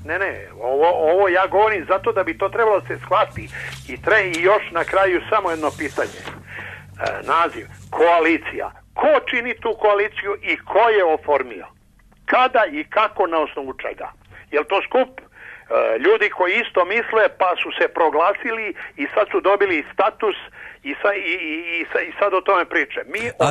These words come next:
Speaker 1: tome
Speaker 2: z-,
Speaker 1: ne znamo ništa.
Speaker 2: mogu li da vas pitam, izvinite, molim vas, na
Speaker 1: Mo-
Speaker 2: koga biste se vi oslonili u vašoj borbi protiv, reći ću tu reč, protiv pokvarenosti?
Speaker 1: Ja bih se oslonio o-, na organizovanu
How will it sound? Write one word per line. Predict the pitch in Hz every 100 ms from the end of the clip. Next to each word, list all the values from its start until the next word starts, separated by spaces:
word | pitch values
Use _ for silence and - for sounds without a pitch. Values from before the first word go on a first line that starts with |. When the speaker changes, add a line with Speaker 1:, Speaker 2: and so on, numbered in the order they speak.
| 156
Speaker 1:
tome | 208 208
Speaker 2:
z-, | 190
Speaker 1:
ne | 208
znamo | 202 180 180
ništa. | 196 156 - -
Speaker 2:
mogu | 135 175 226
li | 226
da | 160
vas | 160 143
pitam, | - 170 147 120
izvinite, | 101 147 131 123
molim | 101 98 98
vas, | 101
na | 135 135
Speaker 1:
Mo- |
Speaker 2:
koga | 156 208 240
biste | 180 143 139
se | 113 127
vi | 127 185
oslonili | - 107 - 135 170 185 143 147
u | - 104
vašoj | 131 151 - 127
borbi | 101 131 127 120
protiv, | 127 117 120 92 - -
reći | 104 120 -
ću | 127 117
tu | 123
reč, | 120 101
protiv | - 107 101
pokvarenosti? | - 101 - 95 87 85 82 - 82 _ _ _ _ - -
Speaker 1:
Ja | - 208
bih | 240
se | - 180
oslonio | 151 165 185 214 226 196 180 - -
o-, | 131 139
na | 135 147
organizovanu | 139 135 139 175 170 151 127 127